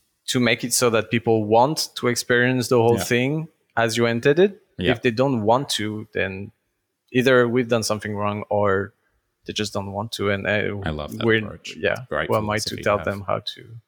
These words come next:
Speaker 1: yeah.
Speaker 2: <laughs> All right. The other one that I love is the soul jump, man. Like, that to me, the, the game, the moment I got the soul jump and I sort of realized the possibilities of,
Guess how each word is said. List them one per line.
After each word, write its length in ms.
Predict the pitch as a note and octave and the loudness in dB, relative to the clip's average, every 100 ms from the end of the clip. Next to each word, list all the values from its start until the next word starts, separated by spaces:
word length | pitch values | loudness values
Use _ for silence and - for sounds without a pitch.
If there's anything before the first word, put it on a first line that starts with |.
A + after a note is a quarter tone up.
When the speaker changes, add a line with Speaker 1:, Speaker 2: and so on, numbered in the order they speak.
| _ _ | _ _
Speaker 1:
yeah. 160 | - - - _ _ _ | -4 -4 -6 _ _ _
Speaker 2:
<laughs> 640 | F3 - G#3+ - - - - - - - - - - - - - _ | -4 -2 -6 -8 -14 -12 -12 -14 -18 -20 -20 -20 -18 -18 -18 -20 _
All 140 | C#3 C3+ | -2 0
right. 240 | A2 G2 | 0 -2
The 120 | C#3 | -4
other 160 | C#3 F#3 | -4 -4
one 200 | G3+ F#3+ | -4 -6
that 100 | E3 | -4
I 120 | C#3 | -2
love 420 | B2+ G#2 G2+ G#2 - | -2 -2 -4 -8 -12
is 260 | F#2 F#2 F2+ | -12 -12 -8
the 100 | G#2+ | -2
soul 300 | - D2+ D#2 | -2 -2 -10
jump, 260 | D#2+ D2+ - | -16 -18 -14
man. 400 | B2 E2+ E2 E2+ A2+ | -8 -6 -8 -10 -4
Like, 320 | F#2+ F#2 - | -2 -2 -2
that 300 | B2 C3 B2 | -4 -4 -2
to 100 | C3 | 0
me, 580 | A2 A2+ A2+ A2 G#2+ - | 2 2 0 -2 -6 -8
the, 280 | G#2 G2+ G#2+ | -6 -6 -8
the 80 | - | -8
game, 440 | F#2 G2+ G#2 G#2 G#2 | -6 -4 -2 -2 -4
the 60 | - | -8
moment 360 | F#2 A2 C3 B2+ | -4 -2 -2 -2
I 80 | A#2 | -4
got 120 | - | -2
the 80 | G#2+ | 0
soul 320 | - F#2 F#2 | 0 -2 -10
jump 300 | G2 F2+ F2 | -10 -12 -14
and 80 | G2 | -8
I 60 | F#2 | -2
sort 200 | - F#2+ | -2 -4
of 80 | F2+ | -6
realized 420 | G2 G2 G2+ F2+ | -2 0 0 -2
the 80 | - | -10
possibilities 800 | G2 - E2+ F2+ F2 E2+ E2+ F2 | -10 -10 -10 -12 -12 -12 -12 -10
of, 340 | E2+ E2 E2 | -10 -12 -14